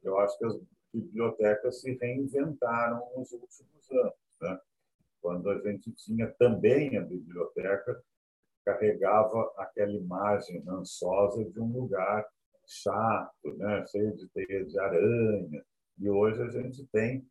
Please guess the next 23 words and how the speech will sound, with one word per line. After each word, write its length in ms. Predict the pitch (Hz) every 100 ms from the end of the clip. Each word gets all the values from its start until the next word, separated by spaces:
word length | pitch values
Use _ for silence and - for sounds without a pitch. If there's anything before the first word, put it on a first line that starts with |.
| _ _
modelos 840 | 92 107 107 87 117 127 95 78 -
de 80 | 90
bibliotecas, 1080 | 87 - 87 85 - 92 113 - - - -
né? 200 | 101 104 _ _ _
Fantásticos, 880 | - 87 - 107 139 - - -
a-, 160 | 73 - - -
aqui 180 | -
em 80 | 90
São 220 | 90 92
Paulo 520 | - 82 104 104 - -
mesmo, 400 | 87 92 - - - _ _
a 100 | 80
Mário 400 | 76 85 92 82
de 80 | 71
Andrade, 880 | 73 90 73 85 104 101 90 - - _ _ _ -
a-, 300 | 85 90 85
as 140 | -
duas 400 | - 110 104 92 -
bibliotecas 1200 | 85 _ - 82 - 87 85 - 73 - - - _ _ _ _ _ _ _ _ -
do 200 | - 90
Estado, 960 | 92 - - - 85 107 110 92 - - _ _
ou 220 | - 104 107
mesmo 640 | 131 151 120 117 98 98